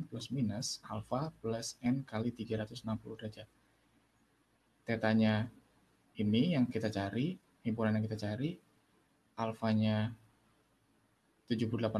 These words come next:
derajat yang sudah kita temukan tadi dari persamaan, dan n-nya adalah bilangan cacah,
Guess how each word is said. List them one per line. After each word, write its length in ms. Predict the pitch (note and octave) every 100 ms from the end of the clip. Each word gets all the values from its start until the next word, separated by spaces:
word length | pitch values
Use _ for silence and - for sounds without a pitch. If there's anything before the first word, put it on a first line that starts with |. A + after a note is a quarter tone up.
| G#2
derajat 240 | G#2 B2
yang 80 | C#3
sudah 240 | A#2+ A2
kita 160 | G#2+ G#2+
temukan 320 | G#2 G#2 A2
tadi 240 | G#2+ A2 A2
dari 400 | G#2+ G#2+ G#2+ G#2
persamaan, 640 | - - G#2 G2+ B2 E3 - _ - - _ -
dan 160 | A2
n-nya 320 | A2+ A#2+ D3
adalah 240 | B2+ B2+ B2+
bilangan 240 | A#2+ A2
cacah, 320 | - G#2 C3